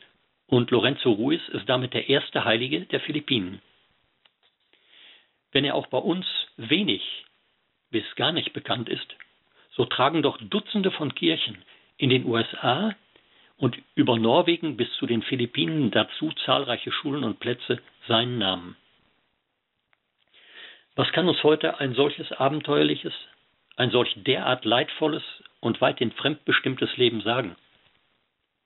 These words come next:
Dieses Leben hat eine Botschaft, die der, der es lebte, nicht vorher in Ruhe planen, durchdenken und aufschreiben konnte. Das,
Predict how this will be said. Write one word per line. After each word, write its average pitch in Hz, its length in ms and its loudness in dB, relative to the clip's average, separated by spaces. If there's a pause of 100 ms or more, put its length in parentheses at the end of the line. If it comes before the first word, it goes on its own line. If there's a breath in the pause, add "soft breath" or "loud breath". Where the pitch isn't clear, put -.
(1700 soft breath)
Dieses 147 240 0
Leben 156 240 4
hat 156 120 -2
eine 127 220 2
Botschaft, 117 760 2 (340 soft breath)
die 117 320 0
der, 151 400 2 (460)
der 127 200 2
es - 160 -8
lebte, 123 460 -4 (280)
nicht - 320 0
vorher 156 400 2
in 139 100 -2
Ruhe 143 240 4
planen, 151 580 -4 (100)
durchdenken 135 500 0
und 147 120 0
aufschreiben 104 560 0
konnte. 113 360 -8 (2000)
Das, 117 200 2